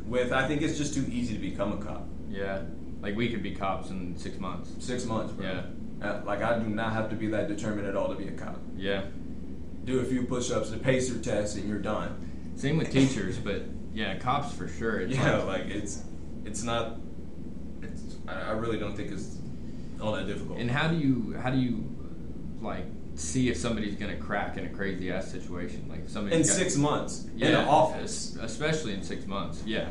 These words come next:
Speaker 2: But at all. I mean, in six months is, is for sure wild.
Speaker 1: Yeah.
Speaker 2: But
Speaker 1: But having them over a few years,
Speaker 2: Yeah.
Speaker 1: I think having them over a few years and, like, having someone watch, like, like, be a, like, a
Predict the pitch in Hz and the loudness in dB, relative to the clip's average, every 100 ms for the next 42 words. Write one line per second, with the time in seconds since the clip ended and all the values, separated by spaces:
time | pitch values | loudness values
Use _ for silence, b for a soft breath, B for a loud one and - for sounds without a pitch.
0 | - 104 110 107 110 107 101 135 - - | -4 -2 -2 -2 0 2 4 4 2 -4
1 | - - - - - 107 101 92 80 101 | -6 -6 -6 -6 -4 -2 -2 -2 -4 -4
2 | 101 127 104 113 117 107 90 80 78 - | -2 -2 0 0 0 0 -2 -4 -6 -6
3 | 92 82 - - - - 98 - 120 110 | -6 -6 -6 -6 -8 -6 -4 -2 -2 0
4 | 80 80 82 - - - 101 98 95 - | -2 -4 -4 -6 -6 -8 -6 -4 -4 -4
5 | - - - 131 151 139 165 156 151 143 | -6 -6 -6 0 4 6 6 6 4 2
6 | 123 147 165 147 135 131 120 113 120 147 | 2 6 6 6 4 2 2 2 2 0
7 | - - - - 143 175 143 139 123 113 | -2 -6 -6 0 4 6 6 6 4 0
8 | 113 104 98 101 113 110 104 104 107 113 | 0 0 -2 -4 -2 2 4 4 2 0
9 | - - - - 113 104 92 107 110 110 | -2 -4 -6 -6 -2 -2 -2 0 0 0
10 | 110 107 98 95 101 107 - - - - | 0 -2 0 0 0 0 -2 -4 -6 -6
11 | - 92 90 - - - - 101 104 - | -4 -2 -4 -6 -6 -6 -2 0 0 0
12 | 113 107 101 92 90 90 85 | 0 2 2 0 -2 -2 -4